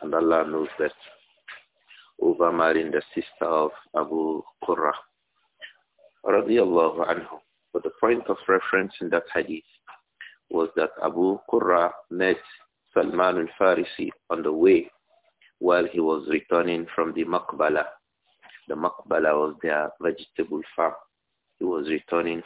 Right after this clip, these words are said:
from the vegetable farm, and he had carried on his shoulder a container, a zabib, that was containing vegetables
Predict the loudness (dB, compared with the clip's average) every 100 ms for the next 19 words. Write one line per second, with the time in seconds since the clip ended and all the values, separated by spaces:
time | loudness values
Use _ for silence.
0 | -6 -6 -6 -12 _ -8 -4 -4 -4 -6
1 | -6 -6 -8 -4 -4 -4 -12 _ _ _
2 | _ _ -8 -6 -8 -6 -6 -6 -2 0
3 | 0 -4 -8 -14 -6 -4 -4 -8 -8 -4
4 | 0 2 2 0 -4 _ _ _ _ _
5 | _ -6 -2 0 -2 -6 -2 0 0 -2
6 | -4 -6 -4 -4 -4 -4 -6 -6 _ _
7 | _ _ _ -4 -4 -6 -6 -8 -10 -2
8 | -2 0 -2 -4 -10 _ _ -4 -2 -4
9 | -6 -4 -6